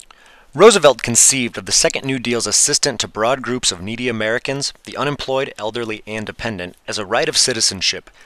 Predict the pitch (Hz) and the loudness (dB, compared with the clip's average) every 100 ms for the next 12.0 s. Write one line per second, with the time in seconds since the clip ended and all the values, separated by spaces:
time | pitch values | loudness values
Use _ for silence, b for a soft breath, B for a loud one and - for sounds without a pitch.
0 | B - 131 113 - - 95 92 - 107 | B -2 2 2 0 -2 -4 -4 -8 -10
1 | 90 82 - - B B B B - - | -10 -10 -10 -10 B B B B -6 -4
2 | 123 143 165 190 190 120 95 - 127 143 | 0 6 6 4 0 -4 -4 -4 -2 0
3 | 117 110 98 104 101 87 85 95 104 107 | 0 -2 -6 -6 -6 -6 -8 -4 -4 -2
4 | 139 135 104 101 104 113 113 - 131 110 | -2 -4 -4 -2 -2 -2 -2 -2 -2 -4
5 | 104 101 92 90 95 - 101 - - 101 | -4 -4 -4 -6 -10 -12 -4 0 2 0
6 | 90 - - 120 139 - 135 117 107 - | -2 -8 -4 -2 -2 -4 -8 -6 -8 -8
7 | 101 82 85 98 95 87 - 80 - B | -10 -10 -2 -2 0 -2 -4 -4 -18 B
8 | B B B B 135 147 185 131 120 98 | B B B B -2 0 0 0 0 -2
9 | - - 120 110 90 147 170 139 120 135 | -6 -6 -6 -6 -2 -2 0 -4 -6 -6
10 | - 101 98 98 117 143 151 - 110 104 | -6 -4 -4 -4 -4 -6 -6 -8 -10 -4
11 | 110 92 87 90 87 87 90 82 80 | -4 -4 -6 -12 -12 -10 -8 -8 -10